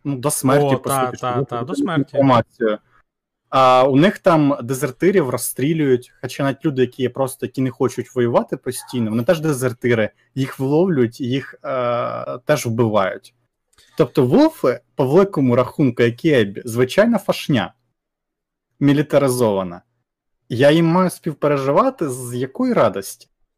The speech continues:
Speaker 1: Ну, тобто, в мене от є вибір між літералі нацистами і, е, релігійним якимось ігілом.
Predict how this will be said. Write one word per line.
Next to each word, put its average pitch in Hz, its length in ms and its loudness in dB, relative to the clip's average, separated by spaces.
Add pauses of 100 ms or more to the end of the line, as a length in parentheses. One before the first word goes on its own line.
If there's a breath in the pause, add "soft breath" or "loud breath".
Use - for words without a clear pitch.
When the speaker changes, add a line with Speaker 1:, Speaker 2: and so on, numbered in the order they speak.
(120)
Speaker 1:
Ну, 175 120 2
тобто, 170 300 2
в - 20 4
мене 160 240 4
от 139 140 0
є 147 120 2
вибір 131 420 -2
між 147 420 -6
літералі 143 500 0
нацистами 131 840 -2 (480)
і, 196 240 2 (300)
е, 120 380 2
релігійним 139 600 0
якимось 120 440 -4
ігілом. 101 540 -2